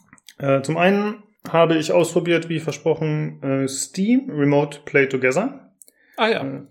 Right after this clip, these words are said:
Speaker 1: das ist ja dieses, äh, Feature, dass man, äh, in der Beta-Variante von Steam gemeinsam mit Freunden Spiele spielen kann, auch wenn sie das Spiel nicht besitzen, solange es einen, äh, kooperativen, lokalen Multiplayer hat.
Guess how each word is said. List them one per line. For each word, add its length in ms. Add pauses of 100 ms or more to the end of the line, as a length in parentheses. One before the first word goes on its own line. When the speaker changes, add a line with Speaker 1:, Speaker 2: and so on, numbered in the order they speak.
(100)
Speaker 1:
das 180
ist 140
ja 80
dieses, 420
äh, 140
Feature, 420
dass 220
man, 840
äh, 40
in 100
der 220
Beta-Variante 680
von 180
Steam 840
gemeinsam 460
mit 100
Freunden 500
Spiele 320
spielen 300
kann, 240
auch 160
wenn 80
sie 80
das 100
Spiel 160
nicht 140
besitzen, 400
solange 420
es 200
einen, 560 (920)
äh, 280
kooperativen, 1000 (140)
lokalen 500
Multiplayer 400
hat. 300